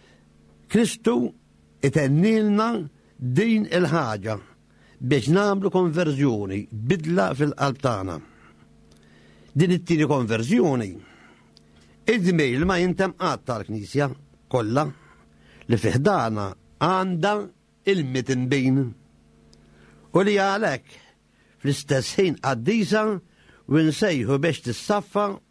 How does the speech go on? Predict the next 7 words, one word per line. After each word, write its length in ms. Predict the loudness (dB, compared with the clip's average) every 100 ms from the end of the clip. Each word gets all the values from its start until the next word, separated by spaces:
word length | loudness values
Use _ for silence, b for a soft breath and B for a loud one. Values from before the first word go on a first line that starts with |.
| _ _
u 100 | -6
bla 200 | -2 0
qiegħda 300 | 2 0 -2 -4
tħabbrek 560 | -4 -2 0 0 -2 _ b b b -2
għall-indiema 720 | -2 0 -4 -2 0 2 0
u 120 | -2
t-tiġdid. 680 | -2 -2 2 0 0 -4